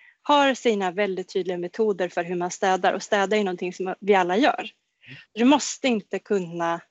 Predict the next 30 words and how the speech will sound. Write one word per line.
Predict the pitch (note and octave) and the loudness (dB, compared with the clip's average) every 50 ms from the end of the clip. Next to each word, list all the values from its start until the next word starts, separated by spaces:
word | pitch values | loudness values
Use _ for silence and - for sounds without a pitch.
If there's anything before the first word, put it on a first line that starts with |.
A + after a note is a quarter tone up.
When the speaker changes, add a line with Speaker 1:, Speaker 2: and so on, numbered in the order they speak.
| _ _ _ _ _ _ _ | _ _ _ _ _ _ _
Speaker 1:
jag | - A3 | -4 0
vill | G3+ A3 G3 | 0 2 2
bara | G#3+ G#3 | 2 0
säga | - - A3 G#3+ G#3+ G3+ F#3 | 2 2 4 4 4 4 2
så | - G3 | 0 -2
här, | F#3 F#3 | -2 -2
att | F#3 _ | -2 _
det | - G3+ F#3+ G#3 | -8 -6 -2 0
här | G3+ G3+ | 0 0
med | G3 G3 G3 | 0 0 0
egenskaper | G#3+ G3+ G3 F#3 G3 F#3+ F3+ - - G3 F3+ - F#3+ | 2 2 2 0 -2 -8 -8 -6 -6 -6 -4 -4 -6
och | F#3 - | -4 -2
förmågor, | - A3 A#3+ B3+ A#3+ G#3 F#3 F3 E3 - | 0 2 4 4 4 4 2 0 -2 -2
man | G3 F#3+ F#3+ | -2 -2 -2
måste | G3 F#3+ - - - G#3+ | -2 -4 -6 -6 -6 -6
inte | F#3+ F3+ - | -6 -6 -6
doktorera | F3+ G3 F3+ - - - G#3+ A3 A3+ G#3+ F#3+ F#3 F3 | -6 -6 -8 -8 -2 0 2 4 4 4 4 4 0
i | E3+ | -2
något. | D#3+ - F#3 _ - - | -4 -6 -8 _ -12 -10
Det | - G3 | -4 0
här | G#3+ G#3 G3+ | 0 2 2
är | G3+ | 2
någonting | G3 F#3 E3+ F#3 E3+ E3+ | 2 0 -4 -6 -8 -6
som | - F#3+ | -4 -6
jag | F3+ F3+ | -6 -4
säger | - F#3+ F3 E3 | -4 -2 -4 -2
till | - F#3+ | -2 -2
mig | F#3+ G3 | -2 -2
själv | - - D4+ - - F4 G#3 A3 F#3+ | 0 2 2 2 2 2 -2 -4 -2
mest. | G#3+ A#3+ - - - - - | 0 -2 -2 -2 -6 -14 -12